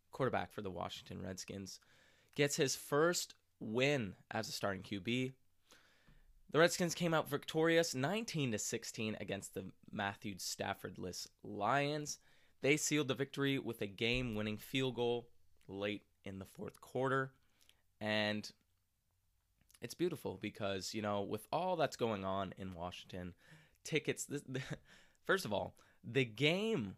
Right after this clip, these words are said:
was in Washington. Guess how much tickets were selling for? And pretty good seats. Four hard-earned American dollars. I saw a lot of Detroit Lions fans there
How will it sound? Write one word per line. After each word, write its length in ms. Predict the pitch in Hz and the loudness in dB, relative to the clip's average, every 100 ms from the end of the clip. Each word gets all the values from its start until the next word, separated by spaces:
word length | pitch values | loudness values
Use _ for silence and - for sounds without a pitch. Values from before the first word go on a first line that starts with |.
| _ _ _ _ _ _ _ _ _ | _ _ _ _ _ _ _ _ _
was 320 | 110 123 120 - | -2 0 0 0
in 200 | 131 131 | 0 2
Washington. 560 | 98 92 - 107 113 117 | 2 -2 -4 -6 -6 -6
Guess 260 | 113 226 - | -2 -2 -2
how 120 | 262 | -2
much 200 | 208 202 | -2 -2
tickets 320 | - 180 - | -4 -4 -4
were 240 | - 95 87 _ | -2 -4 -4 _
selling 360 | - 123 107 92 | -4 0 0 -2
for? 300 | 98 95 87 _ | -4 -6 -8 _
And 160 | - 185 | -6 -6
pretty 300 | - 226 254 | -2 0 2
good 240 | 202 202 | 4 4
seats. 460 | - 202 139 - - _ _ _ _ _ _ _ | 2 0 -2 -4 -10 _ _ _ _ _ _ _
Four 640 | - - 175 190 202 202 208 _ _ | -16 -4 2 4 6 4 0 _ _
hard-earned 840 | - 147 156 156 - 127 127 123 - _ _ - | -2 4 6 6 4 4 4 -2 -6 _ _ -6
American 560 | 101 104 113 113 117 101 | -2 2 4 2 0 -4
dollars. 520 | 95 - - - - _ - | -4 -4 -8 -14 -16 _ -8
I 80 | |
saw 260 | 110 - 123 | -6 0 0
a 120 | - 110 | 2 -2
lot 400 | 107 127 175 202 | -2 0 2 0
of 100 | 170 | -4
Detroit 380 | 135 - 139 | -6 -2 0
Lions 320 | 127 120 117 117 | 0 0 -2 -2
fans 380 | 110 110 110 | 0 0 -2
there 340 | 104 101 101 | -2 0 0